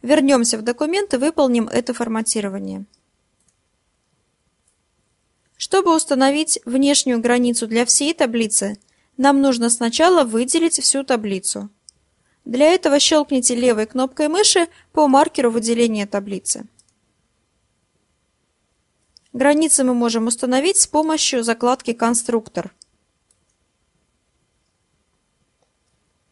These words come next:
Здесь, в разделе "Стиль пера", можно оставить сплошную линию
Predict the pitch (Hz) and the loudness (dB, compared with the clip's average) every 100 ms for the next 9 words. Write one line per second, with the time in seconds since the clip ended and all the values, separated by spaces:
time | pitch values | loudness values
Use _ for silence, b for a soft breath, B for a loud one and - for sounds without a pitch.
0 | _ _ _ _ _ _ 254 254 339 403 | _ _ _ _ _ _ -10 -2 2 4
1 | - - _ _ - 240 262 254 254 226 | 2 -2 _ _ -4 0 0 2 0 2
2 | 220 233 - - 262 233 226 220 202 196 | 0 -2 -2 -2 -2 -2 0 2 2 -2
3 | - _ _ _ - 320 285 277 277 - | -10 _ _ _ -2 0 4 2 2 4
4 | 269 220 214 - 233 233 240 214 196 196 | 4 4 0 -2 -2 -2 -2 -4 -4 -6
5 | 185 190 262 359 | -6 -4 -4 -6